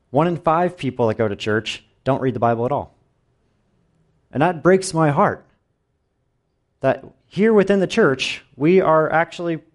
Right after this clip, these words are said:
uh, I think the culture has kind of seeped into the church in that regards, that we have become a biblically illiterate culture. Outside of the church,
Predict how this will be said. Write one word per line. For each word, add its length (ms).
uh, 140
I 140
think 240
the 80
culture 300
has 60
kind 160
of 60
seeped 180
into 160
the 60
church 240
in 60
that 160
regards, 380
that 100
we 80
have 100
become 240
a 40
biblically 460
illiterate 560
culture. 440
Outside 420
of 60
the 80
church, 460